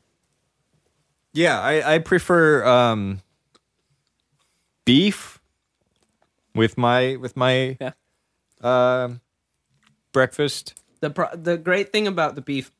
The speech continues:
Speaker 1: Sushi.
Speaker 2: uh, yeah, beef and the sus-, sushi, um,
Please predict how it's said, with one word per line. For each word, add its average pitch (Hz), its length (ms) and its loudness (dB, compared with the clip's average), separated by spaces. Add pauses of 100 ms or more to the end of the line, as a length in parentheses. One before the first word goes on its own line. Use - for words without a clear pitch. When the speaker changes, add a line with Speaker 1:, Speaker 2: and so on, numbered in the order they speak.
(100)
Speaker 1:
Sushi. 143 680 2 (260)
Speaker 2:
uh, 127 120 -10
yeah, 117 220 -6 (160)
beef 202 220 -4
and 202 100 -2
the 160 60 -4
sus-, 170 320 -6
sushi, 151 520 -8 (1040)
um, 117 340 -6